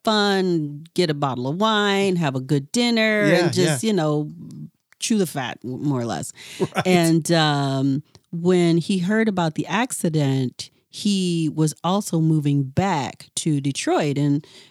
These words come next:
Speaker 1: we just kinda picked up where we left off, and we were hanging out, and after a while, uh, he was saying, "You know, I'm so sick of dating these crazy women and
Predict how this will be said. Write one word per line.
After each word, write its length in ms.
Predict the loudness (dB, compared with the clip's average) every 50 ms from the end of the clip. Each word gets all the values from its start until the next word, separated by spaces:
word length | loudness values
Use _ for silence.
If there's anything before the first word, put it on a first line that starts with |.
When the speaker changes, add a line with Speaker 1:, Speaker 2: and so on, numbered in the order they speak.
| _ _
Speaker 1:
we 180 | -2 0 0 0
just 220 | 0 0 -2 -2 -2
kinda 260 | -2 0 0 0 0
picked 300 | -2 _ -2 -2 0 0
up 120 | -2 -2 0
where 140 | 0 0
we 100 | 0 0
left 280 | 0 0 0 -2 0 -2
off, 380 | -2 0 0 -2 -2 -4 -6 -6
and 180 | -4 -4 -4
we 60 | -4 -4
were 80 | -4
hanging 340 | -2 -2 -2 -2 -2 -2 -2
out, 280 | -2 0 -2 -2 -4 -4
and 320 | -2 -2 0 0 -2 -2 -6 _ _ _ _ _ _ _ _ _ _ _ _ _ _ _ _ _ _ _ -20 _ _ _
after 320 | -2 -2 -2 0 0 0
a 60 | 0 0
while, 720 | 0 0 0 0 0 0 0 0 0 0 0 -2 -4 -6 -10 _ _ _ _ _ _ _
uh, 340 | -2 0 0 0 0 0 -2
he 180 | -2 0 0 0
was 160 | 0 0 -2
saying, 280 | -2 0 0 2 4 4
"You 100 | 4 4
know, 340 | 2 2 2 0 0 -2 -4 -8 -6
I'm 160 | -6 -6 -4
so 200 | -4 -4 -4 -4 -4
sick 320 | -4 -6 -8 -8 -6 -6
of 100 | -8 -6
dating 520 | -4 -6 -6 -4 -2 0 0 0 0 -2 -4 _ _ _
these 240 | -10 -8 -8 -8 -10 -16 _ -12
crazy 400 | -6 -2 -2 -2 0 0 -2 -2
women 460 | 0 0 0 2 2 0 0 0 0
and 300 | 0 2 4 2 2 2